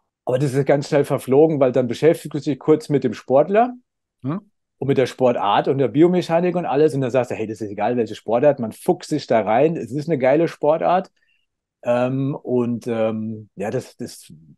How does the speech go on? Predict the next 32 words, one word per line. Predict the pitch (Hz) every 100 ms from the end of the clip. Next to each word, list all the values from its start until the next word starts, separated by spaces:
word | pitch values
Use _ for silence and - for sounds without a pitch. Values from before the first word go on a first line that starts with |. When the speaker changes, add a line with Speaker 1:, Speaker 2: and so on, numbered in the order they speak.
| -
Speaker 1:
passt, | 131 139 -
das | 95
ist, | 92 90 _
das | - 107
ist | 113 -
cool. | 143 101 - -
Und | 120 101 -
vor | 107
allem | 110 117
Bayern | 117 123
München | 123 147 147
ist | 123
natürlich | 117 123 117
auch | 104
ein | 107
Name | 104 151
gewesen. | 151 147 165 156 175 - _ _ _ _ _ _ -
Ähm, | 107 110 117 117 117 123 120 _
damals | - 117 139 135
war, | 131 123 117 107
war | 104 104
Basketball | 98 120 147 156 143 131 123
einfach | 127 117 127
eine | 117
kleine | 104 107 104 139
Abteilung | 104 98 123 120 160 175 -
in | 131
der, | 117 110 107 101 98
im, | 98 98
im | 95 98
E | 110
V, | - 95 127 208 262